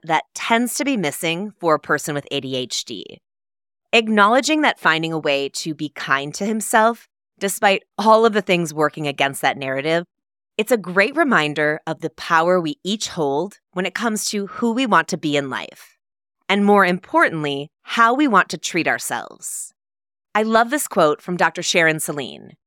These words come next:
featured in the November twenty twenty-two Attitude Magazine piece,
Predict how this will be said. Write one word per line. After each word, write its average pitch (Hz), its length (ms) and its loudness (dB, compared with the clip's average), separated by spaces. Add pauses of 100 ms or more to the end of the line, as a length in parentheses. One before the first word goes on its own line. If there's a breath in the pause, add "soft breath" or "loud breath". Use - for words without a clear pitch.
featured 220 400 -2
in 208 100 2
the 190 100 0
November 185 480 2
twenty 180 360 -2
twenty-two 160 580 -4
Attitude 160 460 -2
Magazine 143 440 -2
piece, - 540 -10